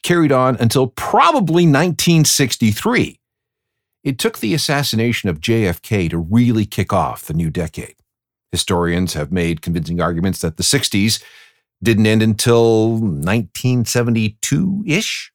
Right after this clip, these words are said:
The seventies may have ended relatively on time, brought about by things like the death of disco, a terrible recession, the election of Ronald Reagan, and other markers that said the me decade of the nineteen seventies were done.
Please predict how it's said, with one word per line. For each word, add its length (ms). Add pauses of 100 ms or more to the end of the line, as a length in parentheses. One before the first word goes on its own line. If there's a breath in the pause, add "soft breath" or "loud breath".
(640)
The 60
seventies 500
may 140
have 140
ended 340
relatively 920
on 200
time, 300 (320)
brought 160
about 240
by 100
things 260
like 140
the 80
death 260
of 120
disco, 560 (240 loud breath)
a 80
terrible 400
recession, 720
the 120
election 300
of 100
Ronald 340
Reagan, 380 (300 loud breath)
and 160
other 200
markers 380
that 160
said 380 (240)
the 100
me 300
decade 560
of 100
the 60
nineteen 320
seventies 440
were 280
done. 240